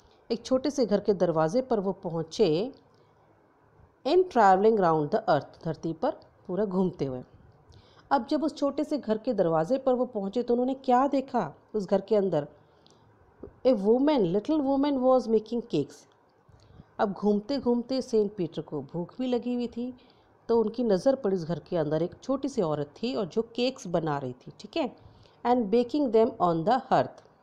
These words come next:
और उन केक्स को जो है वो पका रही थी, बेक कर रही थी हर्थ के ऊपर। हर्थ मतलब it is a fireplace where you do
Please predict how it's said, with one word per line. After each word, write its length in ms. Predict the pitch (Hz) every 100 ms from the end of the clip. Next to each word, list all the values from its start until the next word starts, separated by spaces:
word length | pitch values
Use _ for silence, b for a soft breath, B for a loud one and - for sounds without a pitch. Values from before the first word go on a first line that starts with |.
| _ _ _ - _ - - b b b -
और 160 | 180 220
उन 100 | 254
केक्स 360 | - 190 175
को 180 | - 170
जो 140 | 139 147
है 60 |
वो 200 | 139 233 254 -
पका 320 | 214 240 208
रही 180 | 135 123
थी, 180 | 156 143
बेक 280 | 202 247 -
कर 140 | - 151
रही 180 | 143 131 -
थी 160 | 262 -
हर्थ 280 | 202 208 -
के 100 | 147
ऊपर। 240 | 131 135
हर्थ 220 | 170 190 202
मतलब 360 | 175 247 370 - b b b b
it 120 | 190
is 100 | 196
a 80 | 220 -
fireplace 600 | 196 247 254 220 294 285
where 280 | 185 170 170
you 140 | 170 160
do 100 | 170